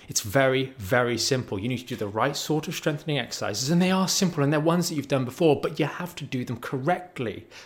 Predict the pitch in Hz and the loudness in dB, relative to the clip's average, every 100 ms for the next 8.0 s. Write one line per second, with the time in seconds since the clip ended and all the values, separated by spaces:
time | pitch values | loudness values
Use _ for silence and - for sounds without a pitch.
0 | - 131 139 147 139 139 135 135 135 131 | -4 -4 0 2 4 4 2 2 0 -2
1 | - 156 151 98 - - - 147 147 131 | 0 0 -2 -8 -14 -16 -4 0 2 2
2 | 165 175 170 139 131 - 117 127 - - | 0 0 0 2 0 0 -2 -2 -8 -12
3 | - - - - 131 135 120 110 - - | -18 -16 -10 2 2 4 0 -2 -4 -6
4 | 98 127 - 104 - 135 151 151 139 - | -6 -6 -6 -2 2 2 2 0 -2 -2
5 | 117 120 117 107 101 107 - - 123 - | -4 -2 -2 0 -2 -2 -6 -10 -10 -10
6 | 127 - 104 117 113 101 117 - 107 107 | -10 -6 -4 -4 -6 -2 -2 -2 -8 -10
7 | - - 113 98 113 104 101 - - | -2 -2 0 -2 -2 -2 -2 -6 -8